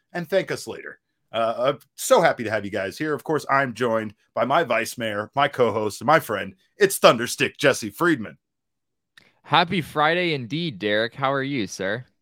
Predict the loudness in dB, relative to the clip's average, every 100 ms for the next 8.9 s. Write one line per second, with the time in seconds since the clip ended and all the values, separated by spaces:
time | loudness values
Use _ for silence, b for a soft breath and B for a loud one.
0 | _ -2 -2 -2 -4 -4 -4 0 0 0
1 | -4 -6 -6 -4 -6 -6 -4 -2 0 0
2 | 0 -2 0 2 2 2 -2 0 2 2
3 | 2 0 -2 -4 0 0 0 -4 -6 -2
4 | -2 -2 -8 -10 -8 -4 -2 -2 -6 -8
5 | -16 b b -8 -4 -4 -4 -8 -12 -14
6 | -14 -8 -8 -8 -12 -6 -6 -6 -2 -2
7 | 0 -2 -4 -8 -10 -10 -8 -6 -4 -4
8 | -4 -6 -4 -4 -6 -10 -6 -4 -4